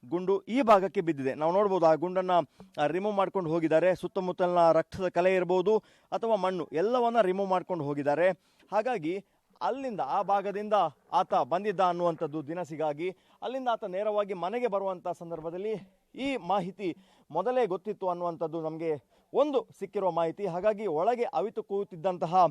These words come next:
ಎ ಎನ್ ಎಫ್ನ ಸಿಬ್ಬಂದಿಗಳು, ಅದು ಆರರಿಂದ ಎಂಟು ಜನ ಇದ್ರು ಶಸ್ತ್ರಸಜ್ಜಿತರಾಗಿ ಅಂತೇಳಿ, ಮೂರು ದಿವಸಗಳ ಕಾಲ ಆತ, ಅವರು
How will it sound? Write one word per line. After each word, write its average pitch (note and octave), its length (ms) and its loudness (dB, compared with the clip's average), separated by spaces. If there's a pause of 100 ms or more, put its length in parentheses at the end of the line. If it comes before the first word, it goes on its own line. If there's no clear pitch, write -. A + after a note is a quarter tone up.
(480)
ಎ D3+ 60 -12
ಎನ್ A#3+ 260 -2
ಎಫ್ನ G3 260 -6
ಸಿಬ್ಬಂದಿಗಳು, F3 680 -4
ಅದು E3 260 -6
ಆರರಿಂದ G3+ 540 0
ಎಂಟು F#3 360 -4
ಜನ F#3+ 180 -2
ಇದ್ರು E3 280 -4
ಶಸ್ತ್ರಸಜ್ಜಿತರಾಗಿ D#3 840 -4
ಅಂತೇಳಿ, D3 460 -6 (300)
ಮೂರು C4+ 300 -4
ದಿವಸಗಳ G#3 400 -2
ಕಾಲ F#3+ 260 0
ಆತ, F3+ 260 0
ಅವರು E3+ 500 2